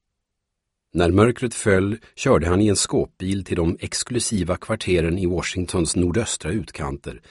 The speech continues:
där alla villorna och ambassaderna hade paranoida säkerhetsvakter som patrullerade ägorna. Han parkerade på en liten innergård bakom en byggnad mitt emot ett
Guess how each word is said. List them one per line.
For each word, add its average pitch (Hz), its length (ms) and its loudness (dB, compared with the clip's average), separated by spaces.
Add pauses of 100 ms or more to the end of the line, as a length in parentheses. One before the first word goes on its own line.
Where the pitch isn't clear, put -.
(260)
där 82 140 0
alla 80 220 2
villorna 71 480 -4
och 76 140 -2
ambassaderna 73 640 0
hade 76 220 -6
paranoida 85 760 -2
säkerhetsvakter 76 1080 -6 (160)
som 78 220 -4
patrullerade 80 680 -4
ägorna. 64 420 -6 (1400)
Han 107 140 2
parkerade 113 580 4
på 120 80 0
en 113 80 6
liten 107 240 4
innergård 92 720 2 (200)
bakom 95 360 2
en 113 140 6
byggnad 80 480 -4 (300)
mitt 120 300 0
emot 85 340 2
ett 85 160 -6